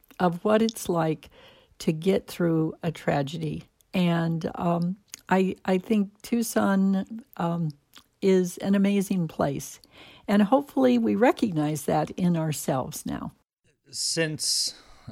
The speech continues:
Speaker 2: uh, the, the incident at the Safeway, there have been more mass shootings in the U S.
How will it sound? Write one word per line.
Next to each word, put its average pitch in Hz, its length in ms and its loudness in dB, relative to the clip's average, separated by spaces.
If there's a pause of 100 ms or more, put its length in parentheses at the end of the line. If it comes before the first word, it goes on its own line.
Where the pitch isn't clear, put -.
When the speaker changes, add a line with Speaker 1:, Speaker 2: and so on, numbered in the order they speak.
(140)
Speaker 2:
uh, 113 440 0
the, 120 380 -6
the 110 380 -6
incident 120 480 -4
at 117 120 -8
the 110 80 -8
Safeway, 120 640 0 (380)
there 127 360 6
have 120 240 -2
been 127 220 0
more 131 200 -2
mass 123 320 0
shootings 123 580 -4
in 123 140 -4
the 120 120 -4
U 123 300 2
S. 117 520 2